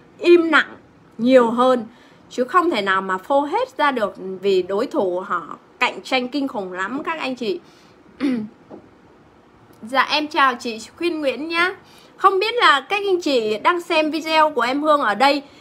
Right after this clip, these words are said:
các anh chị chúng ta đã sở hữu cổ phần chưa? Rất nhiều anh chị đã sở hữu cổ phần rồi. Thì không biết là có một số anh chị mới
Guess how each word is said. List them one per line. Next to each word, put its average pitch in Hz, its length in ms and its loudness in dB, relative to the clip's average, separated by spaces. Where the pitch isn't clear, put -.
các - 80 -2
anh 330 160 -2
chị 226 260 0
chúng 220 180 -8
ta 254 220 4
đã 208 220 -4
sở 214 180 -6
hữu 208 200 -4
cổ 202 240 -6
phần 208 220 -2
chưa? 254 300 0
Rất 370 160 0
nhiều 339 200 2
anh 254 160 -4
chị 226 200 -8
đã 214 200 0
sở 233 200 -4
hữu 196 120 -4
cổ 208 220 -8
phần 214 220 -4
rồi. 202 380 2
Thì 220 180 -6
không 277 240 0
biết 359 180 -2
là 190 600 0
có 196 80 -4
một 285 180 -4
số 208 120 -8
anh 240 280 -6
chị 190 220 -10
mới 208 500 -2